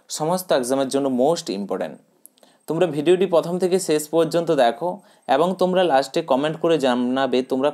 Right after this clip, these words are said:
কত স্কোর করতে পারলে। ওকে, তো আজকের ভিডিওর ফার্স্ট প্রশ্ন দেখো, ভারতের রাষ্ট্রীয় চিহ্ন কোথা থেকে নেওয়া হয়েছে?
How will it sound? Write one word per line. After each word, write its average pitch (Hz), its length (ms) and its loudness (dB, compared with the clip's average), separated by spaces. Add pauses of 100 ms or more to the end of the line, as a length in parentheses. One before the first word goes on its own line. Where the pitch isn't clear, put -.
(100)
কত 123 180 0 (160)
স্কোর 135 260 0
করতে 123 240 0 (580)
পারলে। 92 300 0 (640)
ওকে, 180 160 -6 (1600)
তো - 40 -4 (100)
আজকের 180 360 0
ভিডিওর 180 300 0
ফার্স্ট 147 300 0
প্রশ্ন 170 220 0 (140)
দেখো, 131 200 0 (1040)
ভারতের 175 400 2 (160)
রাষ্ট্রীয় 165 460 0 (120)
চিহ্ন 120 240 0 (680)
কোথা 156 220 -2 (180)
থেকে 156 180 -8 (100)
নেওয়া 117 280 -4
হয়েছে? - 300 -10